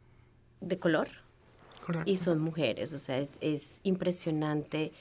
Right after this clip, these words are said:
Speaker 1: co-, ver cómo la ignorancia, lo que tú dices, lleva a esto, a, a hacer que incluso se pierda la vida, se llegue a ese punto de perder la vida.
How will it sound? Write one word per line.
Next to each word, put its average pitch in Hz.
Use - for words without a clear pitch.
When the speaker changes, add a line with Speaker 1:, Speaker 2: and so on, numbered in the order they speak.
Speaker 1:
co-, 180
ver 185
cómo 196
la 202
ignorancia, 147
lo 156
que -
tú -
dices, 135
lleva 156
a 147
esto, 185
a, 135
a 143
hacer 143
que 156
incluso 165
se 175
pierda 156
la 165
vida, 160
se 143
llegue 143
a 151
ese 165
punto 254
de 127
perder 113
la 110
vida. 98